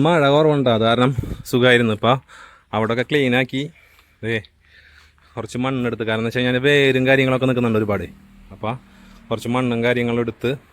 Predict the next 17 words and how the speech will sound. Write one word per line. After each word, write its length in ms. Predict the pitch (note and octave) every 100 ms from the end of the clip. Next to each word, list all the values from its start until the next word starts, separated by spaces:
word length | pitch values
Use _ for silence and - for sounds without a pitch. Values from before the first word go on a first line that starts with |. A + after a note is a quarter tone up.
| _ _ _ G#2+
ആ 40 | A#2+
മുല്ലയും 500 | D3 C3 B2+ C3 C#3+ D3+ _ - - - _
ആ 60 | B2
ചേമ്പും 280 | D#3 C#3 B2+
അവിടെ 140 | A#2+ A#2
നിർത്തിയിട്ടാ. 360 | G#2 G2 F2+ F2 _ _ _ _ _ _ _ _ G2+
ബാക്കിയുള്ള 400 | G#2 - A#2+ A#2+ B2
ഈ 20 | -
സൈഡ് 220 | B2 A#2+ B2
മൊത്തം, 280 | - B2+ C3+ _ _ _ _ _ _ _ - _ _ _ _ - _ A#2
മൊത്തം 380 | G#2 _ A#2 A2+ -
കളഞ്ഞ് 320 | A#2 G#2+ A#2+ - _ - - - - - - - - - - - - - - -
പേൾ 160 | A#2 A2+
ഗ്രാസ്, 240 | G#2+ G#2+ - -
പേൾ 160 | A2 G#2+ G#2+
ഗ്രാസ് 180 | G#2+
അല്ല 100 | C3+